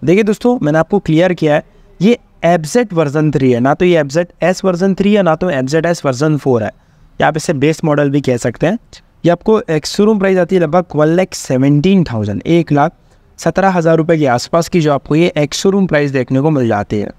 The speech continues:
बात करें इसके on road प्राइस के बारे में, तो पहले आपको मैं क्लियर कर दूँ, हर एक स्टेट and सिटी में on road प्राइस में थोड़ा सा डिफरेंस होता है,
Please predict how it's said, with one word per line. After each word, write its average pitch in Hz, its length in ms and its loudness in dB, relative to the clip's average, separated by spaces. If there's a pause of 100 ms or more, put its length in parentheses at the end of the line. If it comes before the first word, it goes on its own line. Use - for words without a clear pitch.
(540)
बात 175 220 2
करें 240 200 2
इसके 240 180 0
on 180 340 2
road 190 160 2
प्राइस 190 200 -2
के 208 120 -2
बारे 165 240 0
में, 180 100 0
तो 180 80 -2
पहले 151 220 2
आपको 160 220 -2
मैं 165 140 0
क्लियर 147 280 0
कर 143 140 0
दूँ, 170 200 0
हर 156 120 2
एक 170 140 0
स्टेट 170 240 -2
and 165 120 -2
सिटी 151 200 -2
में 165 120 2
on 135 240 0
road 156 120 0
प्राइस 139 200 2
में 147 120 0
थोड़ा 135 200 2
सा 143 100 2
डिफरेंस 165 420 -2
होता 165 200 -2
है, 156 80 -2